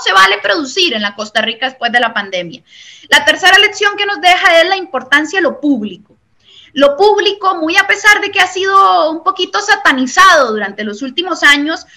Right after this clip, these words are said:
lo cierto es que la Caja Costarricense, el Seguro Social, ha hecho la enorme diferencia hasta la fecha. Eh, más o menos algunas cosas que, que podrían decirse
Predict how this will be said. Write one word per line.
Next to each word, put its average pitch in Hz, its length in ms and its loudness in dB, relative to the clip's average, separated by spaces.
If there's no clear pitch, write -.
lo 277 180 4
cierto 302 380 0
es 392 100 -6
que 415 140 -2
la 285 180 2
Caja 330 280 4
Costarricense, 370 680 -2
el 403 100 -6
Seguro 277 340 -8
Social, 302 440 0
ha 285 260 4
hecho 302 260 -4
la 370 140 0
enorme 269 400 -2
diferencia 285 600 -4
hasta - 180 -6
la 175 120 -2
fecha. - 420 -12
Eh, 220 320 0
más 294 300 2
o - 20 -8
menos 392 380 2
algunas 320 400 -2
cosas 359 460 0
que, 233 400 -6
que 240 100 -12
podrían 247 480 -2
decirse 339 640 -4